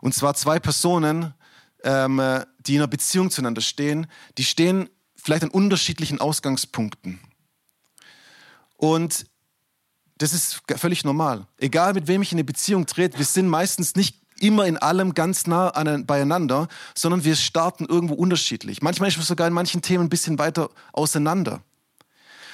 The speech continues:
Aber das Schöne ist, wenn man das gemeinsame Ziel hat, das kann man mal auch einblenden,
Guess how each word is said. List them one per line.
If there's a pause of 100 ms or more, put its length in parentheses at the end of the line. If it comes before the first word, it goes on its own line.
(180)
Aber
das
Schöne
ist,
wenn
man
das
gemeinsame
Ziel
hat, (640)
das
kann
man
mal
auch
einblenden,